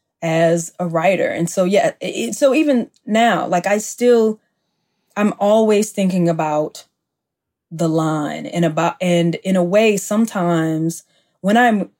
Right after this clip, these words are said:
even when I'm writing the first draft, you know, it feels like I am constructing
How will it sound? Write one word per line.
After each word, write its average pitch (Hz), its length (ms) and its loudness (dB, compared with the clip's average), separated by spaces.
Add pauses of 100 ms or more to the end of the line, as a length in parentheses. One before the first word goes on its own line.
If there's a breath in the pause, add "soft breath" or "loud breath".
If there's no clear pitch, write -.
(300)
even 262 280 2
when 208 140 2
I'm 180 180 2
writing 175 420 2
the 151 140 -4
first 214 560 -2
draft, - 640 -10
you 196 120 -6
know, 165 240 -4 (280 soft breath)
it 240 160 -4
feels 247 400 2
like 170 180 2
I 185 120 2
am 170 140 0
constructing 165 1000 -4